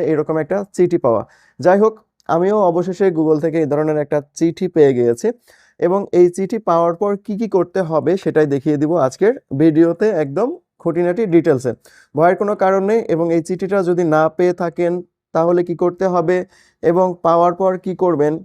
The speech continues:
সব কিছুই থাকবে আজকের ভিডিওতে। তো চলুন,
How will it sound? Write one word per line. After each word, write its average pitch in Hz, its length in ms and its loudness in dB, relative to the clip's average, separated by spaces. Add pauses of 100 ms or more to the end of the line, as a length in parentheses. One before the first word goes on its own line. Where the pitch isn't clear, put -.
(100)
সব 190 200 -2
কিছুই 202 300 -4
থাকবে 165 320 -2
আজকের 208 300 0
ভিডিওতে। 135 500 0 (300)
তো 190 100 0
চলুন, 214 380 2